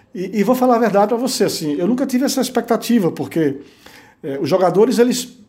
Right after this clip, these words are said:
é, é, me permita dizer, o interesse, na verdade, de todos esses,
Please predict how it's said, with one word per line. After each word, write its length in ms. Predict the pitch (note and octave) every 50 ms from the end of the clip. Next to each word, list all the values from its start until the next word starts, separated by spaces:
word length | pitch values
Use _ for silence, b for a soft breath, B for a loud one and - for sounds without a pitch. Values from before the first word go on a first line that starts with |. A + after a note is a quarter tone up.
| _ _ G3
é, 320 | F#3 D3 C#3+ F3+ F#3+ C#3+
é, 40 | C#3 C#3
me 140 | C#3+ E3
permita 340 | F3 A3+ F#3+ F3+ F#3+ F#3+ F#3+
dizer, 520 | D#3+ F3 D#3+ - C3+ D#3 F#3 A3 B3+ B3+ - B3+
o 60 | A#3
interesse, 560 | G3+ G3+ C#4 A3 F3 G3 B3+ B3+ B3+ - G3+
na 100 | F3+ F3
verdade, 280 | E3 E3+ D3+ D#3+ D#3 D3
de 60 | D3
todos 220 | G#3+ A#3+ A#3+ A#3+
esses, 280 | G#3+ - G#3+ E3+ -